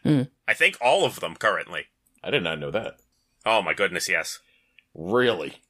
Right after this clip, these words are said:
Speaker 3: God
Speaker 2: It's
Speaker 3: damn
Speaker 2: just,
Speaker 3: it.
Speaker 2: yeah, it's,
Speaker 3: <laughs>
Speaker 2: it's, it's, greed is, is like an irresistible force.
Speaker 3: Yeah, look at Nancy
Speaker 2: Greed
Speaker 3: Pelosi.
Speaker 2: is what drives you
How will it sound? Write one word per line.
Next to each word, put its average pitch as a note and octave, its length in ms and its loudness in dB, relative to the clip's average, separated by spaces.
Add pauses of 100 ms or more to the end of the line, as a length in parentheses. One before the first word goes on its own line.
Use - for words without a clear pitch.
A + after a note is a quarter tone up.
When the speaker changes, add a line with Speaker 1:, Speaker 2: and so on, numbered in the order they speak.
(240)
Speaker 3:
God - 260 0 (140)
Speaker 2:
It's B2 180 2
Speaker 3:
damn B2+ 100 6
Speaker 2:
just, A2 120 0
Speaker 3:
it. - 40 4 (360)
Speaker 2:
yeah, D#3 80 4
it's, C#3+ 180 2
Speaker 3:
<laughs> - 40 -16
Speaker 2:
it's, G3+ 340 6
it's, - 440 2 (120)
greed G3 400 2
is, D#3 280 0
is C#3+ 280 4
like C#3+ 220 4
an B2 80 2
irresistible C3+ 720 2
force. - 520 -2
Speaker 3:
Yeah, A3+ 140 2
look A3 180 2
at C4 60 0
Nancy A3+ 320 4
Speaker 2:
Greed - 240 8
Speaker 3:
Pelosi. A#3 60 8
Speaker 2:
is - 100 2
what F3+ 180 6
drives D#3+ 460 4
you D#3 380 4